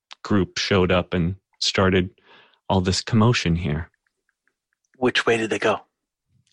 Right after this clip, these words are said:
Speaker 1: Ah, they went to the southeast, and she points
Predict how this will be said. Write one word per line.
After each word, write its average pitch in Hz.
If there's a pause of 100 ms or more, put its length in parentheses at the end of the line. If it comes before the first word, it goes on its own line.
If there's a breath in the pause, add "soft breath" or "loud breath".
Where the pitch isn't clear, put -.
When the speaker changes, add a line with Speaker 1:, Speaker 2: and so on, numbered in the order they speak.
(300 loud breath)
Speaker 1:
Ah, 127
they 98 (100)
went 120
to -
the 104
southeast, - (560 soft breath)
and 87
she -
points -